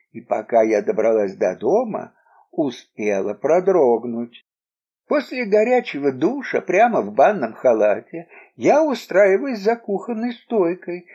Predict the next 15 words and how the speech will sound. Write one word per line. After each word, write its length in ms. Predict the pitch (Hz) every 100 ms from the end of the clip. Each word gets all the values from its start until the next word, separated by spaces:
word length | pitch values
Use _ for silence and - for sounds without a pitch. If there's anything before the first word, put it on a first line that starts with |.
| - -
и 160 | 190 143
Тайлер 720 | - - 160 240 233 123 104
ставит 560 | - - 123 127 196 196
передо 340 | 269 240 233
мной 260 | 175 233 208
тарелку 600 | 147 120 180 240 - 131
дымящегося 1120 | 131 120 117 190 233 - - 120 113 147 131
ароматного 840 | 147 143 135 110 - - 160 202
чили. 720 | 202 - 208 185 175 175 196 _ _ _ _ - - _
Я 240 | 113 120
с 120 | 113 -
обожанием 1000 | 101 95 90 - 127 220 214 160 135 127
смотрю 640 | - 110 110 113 127 185
на 160 | 165 156
любимого. 800 | 147 123 120 117 104 113 120